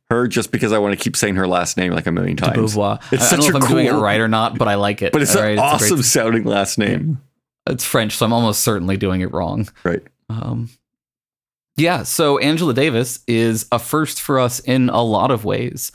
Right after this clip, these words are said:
Speaker 2: She is our uh, first, I believe, still living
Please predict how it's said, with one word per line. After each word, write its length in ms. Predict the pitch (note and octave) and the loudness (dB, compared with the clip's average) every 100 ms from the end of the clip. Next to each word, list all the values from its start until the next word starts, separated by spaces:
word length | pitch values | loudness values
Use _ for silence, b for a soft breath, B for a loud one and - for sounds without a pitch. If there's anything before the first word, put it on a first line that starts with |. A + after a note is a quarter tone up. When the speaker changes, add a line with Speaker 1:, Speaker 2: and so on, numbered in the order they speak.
| b b b | b b b
Speaker 2:
She 220 | - B2 | -2 0
is 160 | A2 G2+ | 0 0
our 680 | - G#2+ G#2 G#2 G2+ G#2 - _ _ _ | -2 0 2 2 0 -2 -6 _ _ _
uh, 180 | G#2+ G#2 | -2 0
first, 320 | - - A#2+ A2+ | -2 -2 -2 -2
I 40 | |
believe, 460 | G#2+ G#2+ A2 G#2 G2+ | 0 0 0 -2 -4
still 540 | - - A#2 G#2 G2 | -6 -2 0 0 0
living 560 | G#2 G2+ A#2+ D3+ F3+ | 0 0 0 0 -2